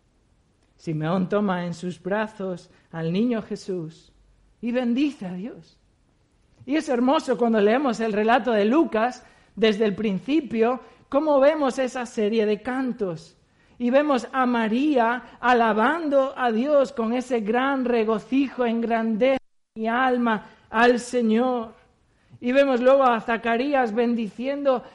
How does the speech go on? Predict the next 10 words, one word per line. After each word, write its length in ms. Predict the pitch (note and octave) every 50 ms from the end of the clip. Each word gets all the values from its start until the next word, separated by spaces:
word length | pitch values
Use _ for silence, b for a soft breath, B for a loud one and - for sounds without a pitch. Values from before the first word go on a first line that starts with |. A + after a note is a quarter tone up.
| B B -
a 160 | A3+ A#3 G#3+
Dios 800 | F#3+ A3+ C4 D4 D#4+ D#4 C#4+ C4 A#3+ A3+ A3+ - - - - - b b b b -
después 440 | G#3 A#3 G#3+ - B3+ D4 C#4+ C#4+
de 120 | C4+ B3 A3
que 260 | A#3 A#3 A3+ A3+ A#3
recobra 920 | A3 A#3 B3+ A3+ F#3 - B3+ C#4 D4+ D4+ C#4 C4+ B3+ B3 G3+ - - - - -
su, 560 | - - - B3+ B3+ A#3+ A#3 A3+ G#3+ G#3+ - -
su, 400 | G#3 - - B3 B3 A#3+ A#3+ -
su 260 | F#3 - - B3 B3+ B3+
habla. 640 | C#4 D4+ F4+ G4+ D4 C#4 B3+ B3 A3+ G3 - -